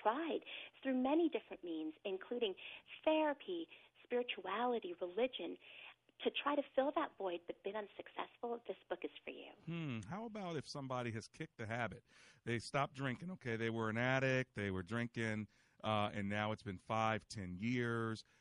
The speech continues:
Speaker 2: Uh, do you ever kick it to a place where, okay, now at my son's wedding or my daughter's wedding,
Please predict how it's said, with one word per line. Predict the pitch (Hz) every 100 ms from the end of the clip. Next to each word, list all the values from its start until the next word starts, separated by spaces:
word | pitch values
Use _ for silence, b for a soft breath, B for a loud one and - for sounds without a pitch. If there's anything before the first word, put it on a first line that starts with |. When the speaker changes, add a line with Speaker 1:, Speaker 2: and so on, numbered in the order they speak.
| b -
Speaker 2:
Uh, | 117
do | 120
you | 156 170 214
ever | 330 349 -
kick | - 165 175
it | 160
to | 151
a | 120
place | - 131 120 -
where, | 117 -
okay, | 123 - 113
now | 107 113 120
at | 123
my | 113
son's | 104 - 110 110 101
wedding | 107 101 101
or | 98
my | 95
daughter's | 101 104 95 107
wedding, | 127 110 101